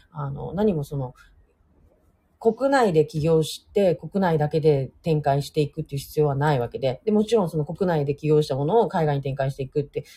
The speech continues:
そのスタート地点が絶対に国内である必要はなくて、むしろ逆に、まあ、昨日も皆さん言われてたのは、日本は逆輸入の方が、こう、通っていきやすい、うん、なんか、ムードがあるとか、ないとか、なんかいう話だったので、例えばそのインドネシアで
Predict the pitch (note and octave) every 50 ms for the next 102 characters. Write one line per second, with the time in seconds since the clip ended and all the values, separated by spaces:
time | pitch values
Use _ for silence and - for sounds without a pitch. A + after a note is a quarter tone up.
0 | - _ - G3 F3+ - - - B3 B3 B3 C4 B3 - - B3+ G#3+ D#3+ C#3 C#3+
1 | - - D#3+ D3+ - E3+ E3 D#3 - F3+ D#3+ - F3 F3+ D#3+ C#3+ C#3+ C#3 C3 C3+
2 | - - - C#3 C3 C3 C#3 D3 - _ - B2+ A#2 - - - - _ - A#3
3 | B3+ - A#3+ A3 G3 F3 F3 E3 - - G#3 G#3 A3 A3+ G3+ E3 C#3+ D#3 D3+ -
4 | - F#3 F#3 F3 D#3+ D3 C#3+ C#3+ C#3+ D#3 D3+ - C#3 C3+ B2+ C3 B2+ C3 C#3 -
5 | B2+ B2+ C3+ C#3+ D3+ C#3 - - - - - _ - F#3+ G3 G#3+ A#3+ C#4 C4 G#3
6 | D#3 C3 C#3+ - F3 E3+ - - B3 A#3+ B3 D4 D4 C#4 A#3 F#3+ E3 D3 C#3 -
7 | - D3 C3+ C3+ D3+ D#3 C#3+ B2+ - - - - _ - D#3 - - F#3+ F#3 E3+
8 | D#3+ - _ - C#3 C3 B2+ - - _ _ - D#3 C#3+ - E3 D#3+ D3+ - -
9 | E3+ D#3+ C#3 A#2 - _ _ - C#3 D3+ - - D3 D#3 D3 C#3 - C3 B2+ B2
10 | - - - E3 F3+ F3 D#3 D3+ C3+ B2+ B2+ F#2 C3 C#3 - - - _ _ _
11 | _ _ _ _ _ - D3+ D3 C3+ C3 C3 - - - - _ _ _ _ _
12 | - C3+ C3 B2+ B2 B2 C3 C3+ C#3 C3 C#3+ - - B2+ B2+ B2 B2 C#3+ F#3+ A3+
13 | F#3 - - - - _ _ - - A3+ A3 G#3+ G#3+ G#3+ F#3 D#3+ D3+ D3 D3 D3
14 | D3 D3 D3 D3+ D#3 - - C#3 C#3 D3 F#3 F#3+ C#3+ A#2+ -